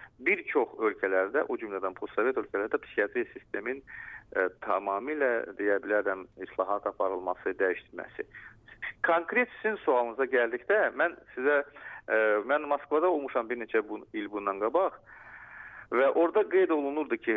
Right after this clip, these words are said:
postsovet və yaxud Sovet İttifaqına daxil olan ölkələrdə belə hallar olub, yoxsa yox. Azərbaycanda bütün tarix ərzində, yəni Sovet tarix ərzində bircə, bircə dəfə belə hal olub.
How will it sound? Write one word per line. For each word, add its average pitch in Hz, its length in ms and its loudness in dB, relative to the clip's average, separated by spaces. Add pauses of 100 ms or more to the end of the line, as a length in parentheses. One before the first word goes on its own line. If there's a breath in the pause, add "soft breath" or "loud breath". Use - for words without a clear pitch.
postsovet 147 600 2
və 120 180 4
yaxud 139 280 2
Sovet 143 360 2
İttifaqına 107 540 -2
daxil 117 320 0
olan 113 180 -4
ölkələrdə 104 460 0
belə 110 240 2
hallar 101 340 0
olub, 95 220 -4
yoxsa 92 260 -4
yox. - 200 -4
Azərbaycanda 180 920 2
bütün - 380 -4
tarix 151 340 4
ərzində, 107 380 -2
yəni 107 200 -2
Sovet 117 420 0
tarix - 340 -4
ərzində - 300 -8
bircə, 185 560 2
bircə 127 280 0
dəfə 107 220 0
belə 95 180 2
hal 151 220 0
olub. - 320 -6